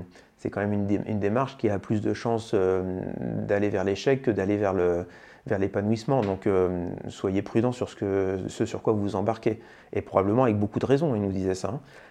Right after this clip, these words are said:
Euh, mais je dirais qu'il y a, il y a un sentiment de,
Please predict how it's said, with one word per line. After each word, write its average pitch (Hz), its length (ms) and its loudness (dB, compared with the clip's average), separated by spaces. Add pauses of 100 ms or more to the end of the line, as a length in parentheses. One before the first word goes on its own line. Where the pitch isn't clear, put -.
(160)
Euh, 95 200 -6 (220)
mais 101 480 0
je 101 80 -4
dirais 110 220 2
qu'il 98 520 0
y 101 100 -2
a, 90 380 0 (420)
il 104 60 -2
y 104 40 2
a 101 80 2
un 101 60 -2
sentiment 107 580 -2
de, 90 480 0